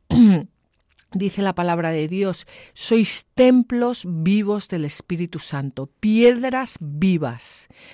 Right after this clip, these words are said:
del, de, del templo que es nuestro Señor Jesucristo.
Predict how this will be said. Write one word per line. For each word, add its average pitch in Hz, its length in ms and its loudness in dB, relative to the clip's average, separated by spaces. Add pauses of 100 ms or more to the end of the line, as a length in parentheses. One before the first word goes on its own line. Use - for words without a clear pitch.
(120)
del, 170 260 0
de, 160 320 -2
del 147 320 -4
templo 208 460 4
que 185 80 -6
es 170 120 -6
nuestro 180 320 -2
Señor 160 380 -6
Jesucristo. 156 800 -12